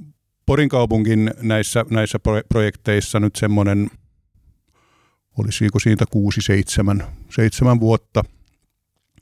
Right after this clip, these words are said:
vuotta, kun on, on, on näitä, näitä projekteja sitten niinku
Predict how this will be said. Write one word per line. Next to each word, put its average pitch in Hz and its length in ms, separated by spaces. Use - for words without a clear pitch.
vuotta, 120 320
kun 107 200
on, 107 180
on, 110 260
on 113 260
näitä, 104 480
näitä 104 280
projekteja 104 600
sitten 101 360
niinku 101 260